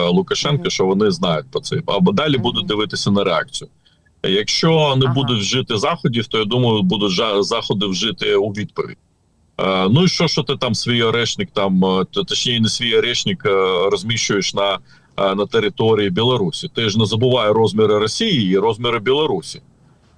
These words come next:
Speaker 1: У вас все ж таки значно менша країна за розмірами. І багато чого долітає і до Орешника,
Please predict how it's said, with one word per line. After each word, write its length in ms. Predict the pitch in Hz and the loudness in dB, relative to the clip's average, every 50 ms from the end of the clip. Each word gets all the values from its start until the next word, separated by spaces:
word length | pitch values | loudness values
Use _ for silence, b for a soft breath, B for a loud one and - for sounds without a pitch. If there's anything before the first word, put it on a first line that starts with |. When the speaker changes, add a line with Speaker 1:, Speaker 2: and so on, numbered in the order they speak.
| _ _ _ - | _ _ _ -2
Speaker 1:
У 60 | 98 | 0
вас 220 | 110 120 120 110 | 2 2 2 0
все 140 | - - 131 | 0 -2 -2
ж 120 | 123 - - | -4 -4 -6
таки 180 | 131 - 131 110 | -6 -4 -2 0
значно 360 | 123 131 123 120 - 202 196 | 0 0 0 0 2 4 4
менша 320 | 180 143 110 90 - - | 6 4 4 2 0 -2
країна 440 | - - 101 98 95 90 87 87 87 | -2 0 0 2 2 4 4 4 4
за 140 | 85 101 110 | 2 2 2
розмірами. 580 | 104 90 85 76 73 82 82 82 85 85 90 | 2 2 0 0 0 -2 0 0 2 4 4
І 60 | 95 92 | 4 4
багато 320 | 87 95 147 156 147 131 | 4 2 2 0 0 -2
чого 220 | - - 127 113 | -2 0 0 0
долітає 640 | 101 95 113 113 117 117 - 135 120 110 104 104 127 | 2 2 0 2 0 0 0 0 0 0 0 2 2
і 40 | 170 | 2
до 140 | 175 190 185 | 2 2 2
Орешника, 840 | 180 175 151 131 127 131 127 - - 117 113 98 - 104 104 98 | 2 0 0 0 -2 -2 -4 -4 -8 -12 -12 -8 -4 -4 -4 -4